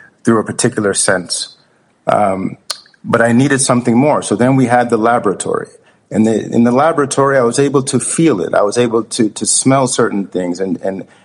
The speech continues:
and, and really get a better understanding of things. And that's how I typically apply myself. Uh, you know, we have the theory, and then we have the, the application of it, which is very important. So when I started studying,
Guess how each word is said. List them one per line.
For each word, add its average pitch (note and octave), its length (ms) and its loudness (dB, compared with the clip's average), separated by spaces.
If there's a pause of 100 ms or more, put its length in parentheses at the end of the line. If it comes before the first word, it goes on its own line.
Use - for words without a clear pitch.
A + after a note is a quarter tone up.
(140)
and, G2+ 380 0
and G2 360 0 (380)
really C3 340 2
get A#2 160 2
a G#2 60 0
better B2+ 360 0
understanding G2 760 -2 (340)
of - 160 -2
things. F2+ 300 -2
And G#2 160 2
that's C#3 220 2
how A2+ 480 0 (280)
I G2+ 200 2
typically A2+ 500 0
apply G#2 380 0
myself. F2+ 440 -2
Uh, - 220 0
you A2 140 -2
know, F#2+ 240 0 (100)
we F2+ 140 -2
have G2 180 0
the A2 80 -8
theory, D3 440 2
and G#2+ 100 0
then G#2+ 120 2
we G2+ 120 -2
have G2+ 240 0
the, F#2+ 180 -4 (380)
the G#2 100 4
application G#2 680 0
of E2 160 -2
it, - 100 -10
which - 160 -6
is E2 100 -6
very G2 240 0
important. - 480 -4 (520)
So C3 160 2
when B2+ 100 2
I B2 80 2
started D3 360 0
studying, C3 640 0